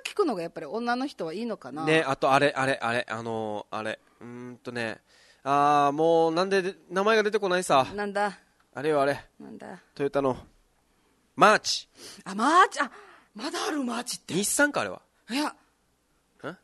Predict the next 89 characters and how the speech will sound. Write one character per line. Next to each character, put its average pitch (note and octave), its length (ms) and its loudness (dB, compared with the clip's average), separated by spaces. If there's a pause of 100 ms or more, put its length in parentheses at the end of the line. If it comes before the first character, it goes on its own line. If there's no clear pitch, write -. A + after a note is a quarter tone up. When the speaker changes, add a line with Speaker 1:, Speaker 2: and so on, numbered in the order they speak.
Speaker 1:
こ A3 100 -20
だ A3+ 120 -16
ろ E3+ 240 -16 (380)
う。 - 20 -14
で A3+ 60 -4
も A3+ 100 -2
マ C4 160 0
ー G#4 60 -2
チ F4 120 -14
っ - 20 -14
て - 80 -20
自 F#3+ 120 -14
分 D4+ 180 -10
た D#4+ 60 -8
ち A#3+ 80 -8
の B3 80 -6
時 F#3 160 -8
代 B3 140 -4
か - 80 -8
ら E3 80 -6
あ - 20 -10
っ - 100 -16
た F#3+ 80 -14
よ。 F3+ 280 -10
Speaker 2:
マ B2 160 -10
ー C3+ 40 -10
チ。 G#2 280 -12 (280)
Speaker 1:
え - 200 -4
ー、 F#4+ 40 -4
す - 140 -8
ご C#4 40 -8
い。 - 20 -10
Speaker 2:
と A#3 80 0
か。 G4 140 2 (1500)
あ - 460 -16
ー - 20 -20
っ - 20 -20 (1040)
と。 - 40 -12 (640)
Speaker 1:
す - 240 -16 (160)
ご E3+ 80 -14
い、 - 40 -12
や F3 40 -14
っ - 40 -20
ぱ F#3+ 100 -10
り F#3 80 -4
ね。 F#3+ 200 -2 (480)
Speaker 2:
<laughs> - 520 -20
Speaker 1:
で F#3 80 -10
も、 F3 60 -10
Speaker 2:
名 F#3 80 -8
前 - 0 -
が - 0 -
出 - 0 -
て - 0 -
こ - 80 -4
な C#4 120 4
い。 D4+ 40 2
Speaker 1:
マ D4+ 120 -2
ク - 40 -6
ト E4+ 160 -2
ゥ - 20 2
も E4+ 160 4
さ、 C#4 380 10
Speaker 2:
ま D3+ 60 0 (200)
Speaker 1:
あ A3+ 100 2
の、 A3+ 120 0
ス - 120 -6
カ D4+ 160 8
イ D#4 40 8
ラ C#4+ 140 8
イ D4 40 4
ン C#4+ 60 0
と D4 100 0
か A#3 100 0
も G#3+ 100 -2
さ、 G3+ 400 4
Speaker 2:
<laughs> F3+ 40 -12
Speaker 1:
昔 C4 400 0
か F#4 100 8
ら C#4+ 140 10
あ - 40 12
る - 40 4
さ。 A#3 300 8
Speaker 2:
マ D4 180 6
ク - 20 -4
ト - 140 -2
ゥ - 20 0
っ - 40 -8
て。 - 120 -20